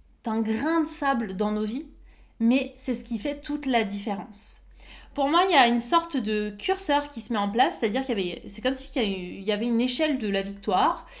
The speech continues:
euh, une échelle de, de, presque de l'exigence, qui nous invite à se rendre compte que pour le voisin ou la voisine, la victoire se situe pas au même endroit. Mais ça veut pas dire qu'elle ne doit pas être valorisée, bien au contraire.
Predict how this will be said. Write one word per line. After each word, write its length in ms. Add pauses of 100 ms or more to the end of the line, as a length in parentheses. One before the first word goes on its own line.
(240)
euh, 220
une 260
échelle 400
de, 200
de, 440
presque 340
de 140
l'exigence, 960 (360)
qui 140
nous 200
invite 540
à 100
se 120
rendre 200
compte 320
que 220 (280)
pour 200
le 120
voisin 400
ou 100
la 140
voisine, 500 (320)
la 180
victoire 380
se 100
situe 320
pas 180
au 40
même 180
endroit. 400
Mais 100
ça 140
veut 140
pas 120
dire 220
qu'elle 320
ne 80
doit 160
pas 140
être 100
valorisée, 640
bien 340
au 100
contraire. 560